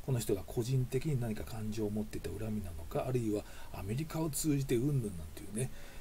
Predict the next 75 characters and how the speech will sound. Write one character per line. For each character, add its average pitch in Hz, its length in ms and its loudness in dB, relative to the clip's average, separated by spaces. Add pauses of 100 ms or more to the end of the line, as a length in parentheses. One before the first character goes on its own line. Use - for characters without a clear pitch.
(140)
ま 151 220 4
あ 156 60 6
ま 135 300 8
あ、 - 20 2
も 113 140 0
う 107 40 4
噂 120 240 4
話 131 280 6
で 113 100 2
す - 80 -4
か 107 80 0
ら 95 60 -2
何 113 200 0
が 104 80 -2
本 101 180 -2
当 107 120 -2
か - 80 -4
分 98 80 -6
か 113 100 -2
り 104 60 -2
ま 104 100 -4
せ - 140 -2
ん 98 120 -4
が、 127 360 4
こ 120 180 8
う 104 40 4
い 104 80 2
う - 20 -6
こ - 100 -6
と - 140 -6
が - 80 -6
あ - 20 -6
っ - 20 -6 (120)
た - 80 -6
の 151 120 -2
が 165 80 0
事 127 120 -2
実 107 280 -2
で 101 120 2 (180)
ご 101 100 -4
ざ 87 120 -4
い - 160 -6
ま - 80 -8
す。 - 80 -8 (500)
そ 190 140 8
し - 80 2
て 175 200 8
最 160 380 4
後 131 100 8
は 156 120 6
こ 131 100 2
の 120 80 2
永 123 240 2
田 143 100 4
議 131 120 2
員 104 140 0
で 85 100 -6
す - 100 -6
ね。 156 280 2
や 165 80 0
は 175 100 2
り 156 60 0
二 127 80 2
千 143 280 0
九 160 180 -2
年 113 180 0
だ - 80 -2
っ - 40 -4
た - 160 -4
ん 87 60 -4
で 85 100 -6
す - 80 -6
け - 80 -4
ど 85 160 -6
も、 127 260 6